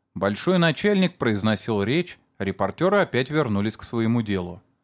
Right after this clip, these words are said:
Я понимал, что некоторые из них с совсем детскими личиками предпочли бы снимать Ши Юэ, выделывающего фокусы с горящим мясом. Но они твердо стояли плечом к плечу, не смея спешить.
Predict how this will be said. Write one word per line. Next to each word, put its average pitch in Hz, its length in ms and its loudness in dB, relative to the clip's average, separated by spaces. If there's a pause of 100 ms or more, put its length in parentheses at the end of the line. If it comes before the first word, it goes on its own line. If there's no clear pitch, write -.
(920)
Я 127 140 0
понимал, 226 360 4
что - 160 -2
некоторые 165 500 2
из 123 100 -2
них 185 180 2
с - 60 -8
совсем 143 420 0
детскими 151 460 0
личиками 147 560 -2
предпочли 117 580 -2
бы 160 140 0
снимать 170 400 0
Ши 175 160 -2
Юэ, 165 440 0 (200)
выделывающего 110 760 2
фокусы 117 460 -4
с 101 80 -4
горящим 117 480 0
мясом. 107 500 -2 (640)
Но 101 120 0
они 147 180 2
твердо 147 420 0
стояли 135 380 0
плечом 120 460 0
к - 100 -10
плечу, 117 540 0 (160)
не 113 100 4
смея 123 380 0
спешить. - 580 -6